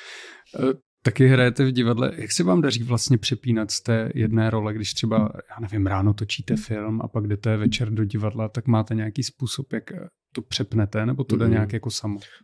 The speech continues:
Speaker 2: To jde samo.
Speaker 1: Fakt?
Speaker 2: No, to vlezete mezi kulisy a najednou si vzpomenete na ty věty a už to je
Speaker 1: Mhm.
Speaker 2: dobrý.
Speaker 1: Já tady mám jednu vaši citaci.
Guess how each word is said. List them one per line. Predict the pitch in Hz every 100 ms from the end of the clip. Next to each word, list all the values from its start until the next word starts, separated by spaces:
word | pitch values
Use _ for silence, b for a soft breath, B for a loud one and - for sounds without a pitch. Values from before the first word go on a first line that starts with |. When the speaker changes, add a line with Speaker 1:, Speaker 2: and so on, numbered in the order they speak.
| _
Speaker 2:
To | 107
jde | 107
samo. | 95 85 87 85 _ -
Speaker 1:
Fakt? | 135 151 107
Speaker 2:
No, | 113 104 107
to | 107
vlezete | 110 107 104 -
mezi | 110 107
kulisy | 107 98 95 - 101 92
a | 92 92 _ _ _ B B B B _ 185 -
najednou | 98 98 98
si | -
vzpomenete | 104 - 98 98 95 98
na | 95
ty | 107
věty | 92 82 - 90 92
a |
už | 85 -
to | 127
je |
Speaker 1:
Mhm. | 95
Speaker 2:
dobrý. | 110 80 _ _ _ - B B B _ -
Speaker 1:
Já | 117
tady | 113 120
mám | 123 127
jednu | 123 123
vaši | 123 123 135 123
citaci. | - - - 123 - 135 131